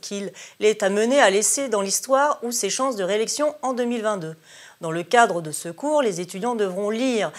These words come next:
des livres élogieux sur Emmanuel Macron et notamment celui qu'il a écrit.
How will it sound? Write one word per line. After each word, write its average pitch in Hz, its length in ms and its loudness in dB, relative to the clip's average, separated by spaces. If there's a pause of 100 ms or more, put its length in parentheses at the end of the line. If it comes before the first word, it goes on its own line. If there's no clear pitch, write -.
(200)
des 180 140 -2
livres 196 320 -2
élogieux 269 480 0
sur 247 220 -2
Emmanuel 214 380 0
Macron 202 480 -4
et 247 100 -2
notamment 226 460 -2
celui 208 360 -8
qu'il 208 160 -8
a 220 80 0
écrit. 196 360 -8